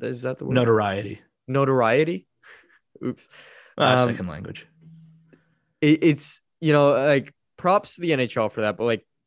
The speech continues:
Speaker 1: we talked about this a little off air before we started, is the execution.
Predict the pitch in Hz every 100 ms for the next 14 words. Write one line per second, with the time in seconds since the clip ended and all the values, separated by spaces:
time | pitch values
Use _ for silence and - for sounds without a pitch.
0 | _ _ _ _ _ _ _ - 135 135
1 | 127 123 117 110 117 110 110 107 104 104
2 | - 107 107 - 104 104 - 110 101 101
3 | - _ _ _ _ 131 127 131 120 113
4 | - 107 101 - -